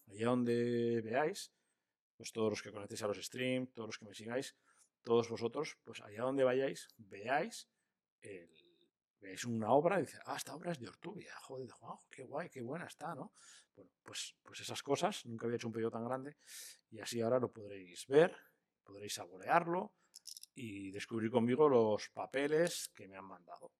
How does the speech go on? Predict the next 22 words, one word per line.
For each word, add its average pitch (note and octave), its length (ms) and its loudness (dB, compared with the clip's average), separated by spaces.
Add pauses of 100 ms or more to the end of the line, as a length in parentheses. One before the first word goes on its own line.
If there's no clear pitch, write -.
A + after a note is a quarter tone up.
(220)
¿vale? A2+ 260 -20 (360)
Y G#2+ 60 -20
luego B2 160 2
para C#3+ 160 8
finalizar C3+ 520 0
quedará G#2+ 540 -6 (420)
probar G#2+ 400 6
el, F#2+ 720 2 (680)
el, - 360 -20
el G#2 180 -10
tórculo, C#3 600 2 (600)
que G#2+ 120 -10
bueno, G2+ 160 -6
que A2 100 -16
igual G2+ 180 0
hago G2 140 2
yo G2+ 80 0
en G2 60 -8
la G2 60 -10
intimidad, G2+ 420 -8 (480)
las A2 220 -2
dimensiones, G#2 800 -10